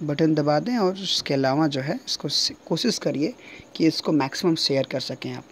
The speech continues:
जितनी ज़्यादा इसकी sharings होगी उतनी ज़्यादा मुझे कहीं ना कहीं इंस्पायर-, inspiration मिलेगा video को जो है और अधिक से अधिक जो है बनाने के लिए।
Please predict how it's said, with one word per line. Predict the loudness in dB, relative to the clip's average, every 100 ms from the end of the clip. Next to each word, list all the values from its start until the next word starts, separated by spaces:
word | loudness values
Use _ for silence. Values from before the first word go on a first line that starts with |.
| -20 -20 -20 -20 -8 -4
जितनी | 4 6
ज़्यादा | 6 6
इसकी | 4 2
sharings | 2 4 6 4 4
होगी | 2 2
उतनी | 2 0 0
ज़्यादा | 2 2 2
मुझे | 2 0 0
कहीं | 4 6
ना | 6
कहीं | 4 4 6
इंस्पायर-, | 6 2 2 6 6 4
inspiration | 2 0 4 6 6 4 4
मिलेगा | 4 4 2 0 -4 -16 -18 2
video | 4 6 6
को | 4
जो | 2
है | 2 0
और | 2 2 2
अधिक | 2 0 -2 -2
से | -2
अधिक | 0 0 0
जो | -2
है | -4
बनाने | -4 -6 -6 -6
के | -8
लिए। | -10 -10